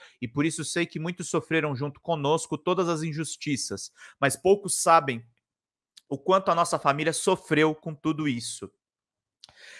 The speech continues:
Desde a década de oitenta, meu avô enfrenta poderosos e desde então minha família sofre todas as consequências. Tem gente que acha que as fake news foram inventadas em dois mil e dezoito. Não é verdade.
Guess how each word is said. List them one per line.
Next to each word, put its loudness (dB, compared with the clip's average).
Desde 6
a 10
década 2
de 0
oitenta, -2
meu 2
avô 2
enfrenta -4
poderosos 4
e -4
desde -2
então -2
minha 0
família 2
sofre 2
todas 4
as 2
consequências. -4
Tem -2
gente -2
que -2
acha 4
que -6
as -4
fake -6
news -6
foram -4
inventadas -2
em -8
dois -2
mil -8
e -10
dezoito. 0
Não 0
é 2
verdade. 4